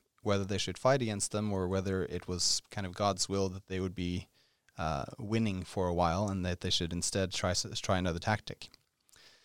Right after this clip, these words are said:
And this is what it says, is that, um, let's see here. Let's make sure I have the right one. There. So there was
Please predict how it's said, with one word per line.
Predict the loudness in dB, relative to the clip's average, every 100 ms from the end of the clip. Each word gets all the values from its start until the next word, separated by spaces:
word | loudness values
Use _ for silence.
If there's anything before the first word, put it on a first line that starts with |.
| _ _ _ _ _
And | 2
this | 4 4
is | 6
what | 6
it | 6
says, | 4 4 4 4 0 -4
is | -2 0 2 0 0
that, | 0 0 2 2 2 0 -6
um, | -4 -2 -4 -6 -12 _ _ _ _ -20 -20 -20
let's | -18 -4
see | -2 -2 -6
here. | -8 -12 -12 -10 -10 -10 -14 _
Let's | -14 -12
make | -8
sure | -8
I | -8
have | -10 -12
the | -16
right | -16 -18 -14
one. | -14 -12 -16 -20 -20 -20 _ _ _ _ _ _ _ _ _ _ _ _
There. | -20 -20 _ _ _ _ _ _ _ _ _ _ _ _ _ _ _ -20 -20 _ _ _ _ _ _ _ _ _
So | -8 -2 -2 -2 -2
there | -2
was | 0 0 -2